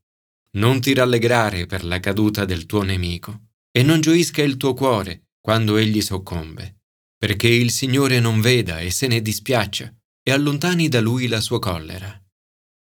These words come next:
È così facile provare piacere ed esultare per le sventure di coloro che in passato sono stati ostili nei nostri confronti. Si è tentati di esserne felici e di godersi il momento.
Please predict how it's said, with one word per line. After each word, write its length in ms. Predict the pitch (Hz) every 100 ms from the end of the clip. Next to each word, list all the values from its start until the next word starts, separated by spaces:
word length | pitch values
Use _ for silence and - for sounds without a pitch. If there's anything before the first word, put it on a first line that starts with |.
| _ _ -
È 160 | 127
così 260 | 127 190 208
facile 480 | 220 202 - 117 104
provare 460 | 120 131 156 143
piacere 480 | 127 127 123 170 151
ed 100 | 127
esultare 640 | 113 101 104 135 139 123
per 160 | 104 95
le 120 | 92
sventure 580 | 92 101 107 113 143 127
di 100 | 110
coloro 400 | 107 107 123 117
che 140 | -
in 160 | 107 101
passato 520 | 113 - 151 147 135
sono 220 | 113 113 104
stati 380 | - 131 123
ostili 460 | 117 95 - 131 120
nei 160 | 101 87
nostri 340 | 95 - 104
confronti. 840 | 98 90 92 90 82 82 78 92 - _ _ _ _ _ -
Si 200 | 139 233
è 80 |
tentati 480 | 226 214 202 185 165
di 120 | 143
esserne 480 | 175 170 - 151 143
felici 540 | 127 151 190 180 - 95
e 60 |
di 100 | 98
godersi 460 | 107 127 147 - 131
il 100 | 123
momento. 680 | 131 156 135 90 90 -